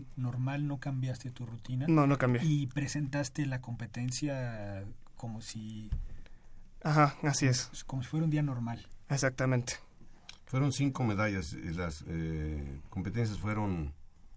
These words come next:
Speaker 3: días consecutivos o ¿con qué periodicidad?
Speaker 2: Fueron tres días seguidos, fueron el viernes, sábado y domingo. Lo que fue a partir del viernes se nadaron, nadé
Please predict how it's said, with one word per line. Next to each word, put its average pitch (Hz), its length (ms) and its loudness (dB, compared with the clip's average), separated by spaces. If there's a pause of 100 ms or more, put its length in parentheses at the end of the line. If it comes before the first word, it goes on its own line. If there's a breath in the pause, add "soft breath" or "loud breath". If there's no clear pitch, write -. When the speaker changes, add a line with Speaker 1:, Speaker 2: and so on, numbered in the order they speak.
(1200)
Speaker 3:
días 90 320 0
consecutivos 85 1040 -2
o 73 300 -6 (180)
¿con 73 160 -8
qué 80 100 -4
periodicidad? 78 580 -2 (360)
Speaker 2:
Fueron 208 520 12
tres 185 200 10
días 180 100 8
seguidos, 147 400 8
fueron 143 480 8
el 127 120 4
viernes, 208 440 10
sábado 165 260 10
y 151 40 10
domingo. 131 320 4 (920)
Lo 131 140 4
que 135 120 6
fue 170 600 12
a 156 60 12
partir 151 360 6
del 143 360 10
viernes 160 440 10
se 151 120 4
nadaron, 143 520 10
nadé 139 460 8